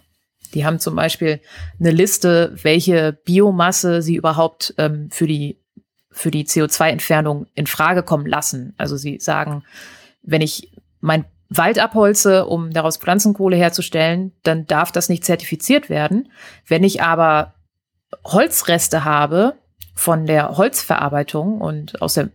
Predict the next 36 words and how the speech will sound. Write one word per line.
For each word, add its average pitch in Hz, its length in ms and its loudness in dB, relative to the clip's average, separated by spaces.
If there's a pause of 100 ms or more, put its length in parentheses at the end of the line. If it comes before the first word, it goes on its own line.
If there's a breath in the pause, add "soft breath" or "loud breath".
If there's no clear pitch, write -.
(120)
keine 160 240 -2
Ahnung, 151 200 -4
Möbelindustrie 190 680 2
und 170 100 -2
so 165 140 -2
weiter 160 340 2
und 156 200 -8 (280 loud breath)
dieses 165 280 2
Holz 190 260 4
kann 180 160 2
nicht 220 180 0
mehr 180 160 2
weiterverwendet 151 840 -2
werden 147 240 -2
in 165 100 -6
irgendeiner 160 480 -2
Art 156 160 -2
und 151 140 -8
Weise, 160 420 0 (400 loud breath)
dann 254 300 0
kann 226 180 2
ich 214 160 2
diese 208 300 2
Biomasse 185 640 0
nehmen, 156 480 -4
weil 143 260 -8
wir, 151 120 -6 (180)
das, - 400 -6
das - 180 -6
Ziel 220 200 2
ist 214 140 2
wirklich 196 300 2
nur 196 220 4
Reststoffe 165 640 -2
zu - 160 -6
nehmen. 139 300 -8